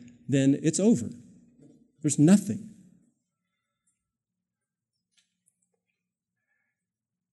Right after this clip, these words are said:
This is his logical conclusion to this argument. By the way, Paul does not believe in the resurrection because he thinks without the resurrection, life's hopeless, although it is.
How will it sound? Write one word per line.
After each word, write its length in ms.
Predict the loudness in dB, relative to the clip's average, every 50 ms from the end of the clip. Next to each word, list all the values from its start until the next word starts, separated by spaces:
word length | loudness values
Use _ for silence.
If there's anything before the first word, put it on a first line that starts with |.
| _ -6
This 260 | -2 0 0 2 2
is 160 | 2 2 2 4
his 160 | 4 4 4
logical 540 | 2 0 0 0 0 0 0 0 0 -2 0
conclusion 560 | 0 -2 0 2 2 2 2 2 0 -2 -2
to 80 | -2
this 180 | -2 -4 -4 -4
argument. 400 | -6 -6 -8 -8 -10 -14 -14 -18 -20 -20 -20 _ _ _ _ _ _ _ _ _ _ _ _ _ _ _ _ _ -4
By 100 | 0 2
the 80 | 4
way, 120 | 4 2 2
Paul 280 | 0 -2 0 2 4
does 140 | 4 4 4
not 160 | 2 2 2
believe 200 | 2 4 4 6
in 60 | 6 4
the 80 | 2
resurrection 600 | 2 2 0 0 0 0 0 -2 -2 -2 -2 0
because 300 | 0 0 0 0 0 2
he 100 | 0 0
thinks 260 | 0 0 -2 -2 -2
without 280 | -2 -4 -2 -2 -2 -2
the 60 | 0
resurrection, 520 | 0 0 0 0 0 0 -2 -2 -4 -4 -2
life's 220 | -2 -2 -4 -2
hopeless, 480 | -4 -4 -4 -6 -10 -12 -12 -14 -16 -16 -20 _ _ _ -4
although 220 | 0 2 2 4 4
it 80 | 4
is. 340 | 2 2 0 -6 -10 -12